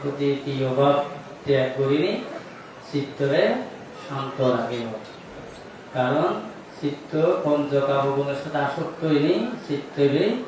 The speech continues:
ইন্দ্রিয় অদমিত হয়ে যাবে, ইন্দ্রিয় অবাধ হয়ে যাবে, তখন নিজে নিজে শত্রু হয়ে যাবে, নিজের বিপদ নিজে আনে। তো এইভাবে বুদ্ধ অর্থে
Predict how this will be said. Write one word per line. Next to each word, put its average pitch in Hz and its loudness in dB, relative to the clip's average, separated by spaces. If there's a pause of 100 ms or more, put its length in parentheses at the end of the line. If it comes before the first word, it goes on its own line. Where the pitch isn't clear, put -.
(140)
ইন্দ্রিয় 139 4 (180)
অদমিত 135 4
হয়ে 131 4
যাবে, 120 -2 (880)
ইন্দ্রিয় 135 2
অবাধ 127 2
হয়ে 151 2
যাবে, 151 2 (300)
তখন 139 2 (120)
নিজে 139 -2 (120)
নিজে 135 0 (100)
শত্রু - -4
হয়ে 123 2
যাবে, 113 -4 (360)
নিজের 135 0 (100)
বিপদ 131 0 (120)
নিজে 127 0 (100)
আনে। 113 -4 (840)
তো - -8
এইভাবে 165 6 (100)
বুদ্ধ 156 -2 (140)
অর্থে 151 0